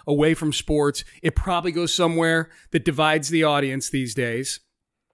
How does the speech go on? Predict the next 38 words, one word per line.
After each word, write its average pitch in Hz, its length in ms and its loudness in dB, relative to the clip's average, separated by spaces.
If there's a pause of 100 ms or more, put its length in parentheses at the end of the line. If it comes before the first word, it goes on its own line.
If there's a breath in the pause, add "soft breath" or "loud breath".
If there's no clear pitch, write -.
(100)
And 156 580 2
that's 170 260 2
not 156 220 0
good. 147 280 2
You 160 100 4
know, 160 60 4
that, 165 200 2
that's 170 320 0 (640 soft breath)
what 165 420 2
we've 185 220 0
learned 175 320 2
is 143 100 2
that 156 140 0
the 147 80 0
people 165 500 0
who 151 240 2
li-, 143 180 -2
generally 160 440 2
the 139 100 -2
people 160 260 2
who 156 80 2
listen 143 600 0 (120)
and 156 140 -2
come 170 200 2
into 165 140 2
the 139 120 -2
store 151 280 0
for 131 120 -8
sports 160 380 -4
talk 180 320 0 (800 soft breath)
come 202 220 0
into 175 140 0
the 147 100 -2
store 147 420 0 (280)
to 175 100 -4
get 170 160 2
away 165 500 0
from 135 580 -4